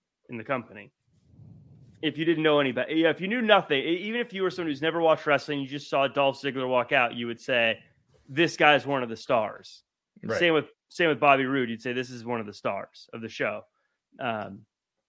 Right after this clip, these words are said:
Speaker 1: but, uh, Zachary in the chat says, "I've been waiting for Dominic to turn on Ray." Um,
Speaker 2: I feel like at this point they've d-,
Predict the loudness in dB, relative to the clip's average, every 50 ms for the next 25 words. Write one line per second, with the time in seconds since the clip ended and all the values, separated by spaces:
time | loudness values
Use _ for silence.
0 | _ -6 -4 -4 -4 -2 0 2 2 2 2 -2 -4 _ _ _ _ _ _ _
1 | _ _ -16 -4 2 2 2 2 2 0 -2 -2 0 0 2 2 2 0 0 0
2 | 0 2 4 4 4 4 4 2 2 2 2 0 -4 -4 0 4 6 6 6 4
3 | 2 0 -2 -2 -4 -14 -14 -6 -4 -2 -2 0 0 0 0 0 0 -2 -4 -6
4 | -4 -4 -2 -2 -2 -2 -2 -2 -4 -4 -6 _ _ _ _ _ _ _ _ _
5 | _ _ -10 -8 -6 -4 -4 -6 -6 -8 -12 -16 _ _ _ _ _ -20 -20 -20
6 | -20 -20 -18 -18 -20 -18 _ -8 -8 -4 0 0 0 2 0 -2 -4 -6 -10 -4
7 | -4 -4 -4 0 0 0 0 -2 -6 -4 -2 -2 0 -2 -2 0 0 0 0 0
8 | -6 -12 -14